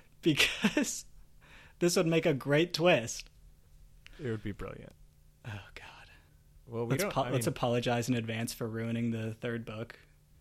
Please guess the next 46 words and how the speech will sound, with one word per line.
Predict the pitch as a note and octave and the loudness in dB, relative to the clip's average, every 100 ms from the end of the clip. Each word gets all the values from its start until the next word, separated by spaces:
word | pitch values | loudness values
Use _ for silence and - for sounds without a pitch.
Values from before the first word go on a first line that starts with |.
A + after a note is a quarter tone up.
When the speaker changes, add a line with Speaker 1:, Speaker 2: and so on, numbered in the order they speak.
| _ - - | _ -20 -6
Speaker 1:
Because | C3 A#2 | 0 2
Speaker 2:
we've, | D#3 G#3+ | 2 2
Speaker 1:
I'm | C3 B2+ | 0 4
Speaker 2:
we've | D#3 A#3+ | 4 6
had | D4 | 4
to | F#3 | 4
do | D3+ | 4
this | D3+ - | 2 2
for | C3 | 2
a | A2 | 4
lot | G#2+ G#2 | 2 0
of | |
books, | G2 - A2 | -4 -10 -10
actually. | G#2 - F2+ - B2 - _ _ - - - - | -10 -12 -12 -12 -14 -20 _ _ -20 -20 -20 -8
We | B2+ | -2
had | D#3 E3 | 0 2
to | |
Speaker 1:
Right. | F3+ | 2
Speaker 2:
do | |
this | E3+ - | 0 0
for | D#3 C#3+ C3+ - | 2 4 2 0
A | A#2+ | -2
Game | B2 A#2+ | 0 0
of | |
Thrones | A#2 A2+ A2 A#2 A2 - | -2 -2 -2 -6 -8 -10
because | A2 G#2 | -8 -6
we | G#2 | -4
ruined | G#2+ G#2+ G2 | -2 -2 -4
that | F#2 F#2+ G2+ - - - - | -6 -8 -10 -12 -20 -16 -12
a | |
little | A#2 A#2 | -8 -6
while | A2+ A2 A2+ | -6 -8 -8
ago. | A2+ A2+ A2+ - - - - - - - - - - - - - - | -8 -10 -12 -18 -20 -20 -20 -20 -20 -20 -20 -20 -20 -20 -20 -18 -10
I | C#3 | -6
think | A3+ A3+ | -2 -2
it, | F3 - - | -4 -10 -12
uh, | F#3 D3 - - - - - | -8 -8 -10 -12 -12 -14 -10
our | - C3 | -4 0
listeners | C3 - C3+ A#2+ | 0 0 -4 -6
deserve | - G#2 G2+ F#2+ | -6 -6 -6 -8
it, | F#2+ | -10
though. | - A#2 - - - - _ _ - | -10 -12 -14 -20 -20 -20 _ _ -12
They | G#2+ | -10
just | G#2 - | -10 -12
deserve | G#2 F#2 F#2+ | -12 -12 -12
it. | G2+ | -14